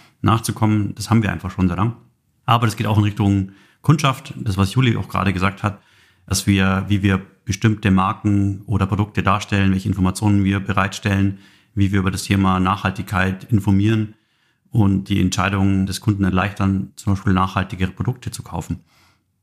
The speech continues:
Oder das Thema Secondhand-Plattform Reuse. Das ist heute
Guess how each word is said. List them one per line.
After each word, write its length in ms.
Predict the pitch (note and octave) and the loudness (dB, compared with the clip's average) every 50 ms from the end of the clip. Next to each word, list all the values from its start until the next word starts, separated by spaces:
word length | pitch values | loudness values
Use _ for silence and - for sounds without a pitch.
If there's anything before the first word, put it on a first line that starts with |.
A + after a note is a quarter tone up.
| _ _ - | _ _ 2
Oder 260 | A#2+ A#2+ A#2 A2 G2 | 2 2 2 2 0
das 120 | G2 F#2+ | -2 -2
Thema 460 | - - A2 G#2 G2+ G2+ G2 G2+ - - | 0 2 2 4 4 4 2 0 -2 -6
Secondhand-Plattform 1300 | A2 - G#2+ F#2+ - G2 F2+ G#2 G#2 G#2 G#2 - - F#2 F2+ - - - F#2+ F#2 F#2+ F#2+ F#2+ G2 G2 G2 - - | -8 -8 -6 -6 -6 -4 0 0 0 0 0 -2 -4 -6 -6 -4 -2 0 2 4 4 4 2 2 0 -2 -2 0
Reuse. 480 | G#2+ B2+ B2 G#2 A2 A#2+ A#2 - - _ _ _ | 2 2 4 2 2 0 -2 -6 -10 _ _ _
Das 120 | - G#2+ G2+ | -4 -2 -2
ist 140 | G2+ F#2+ | -2 0
heute 480 | F#2+ G2 G#2 G2 A2 G#2 G2+ G2+ G2+ G2+ | 0 0 0 2 2 0 2 0 0 -2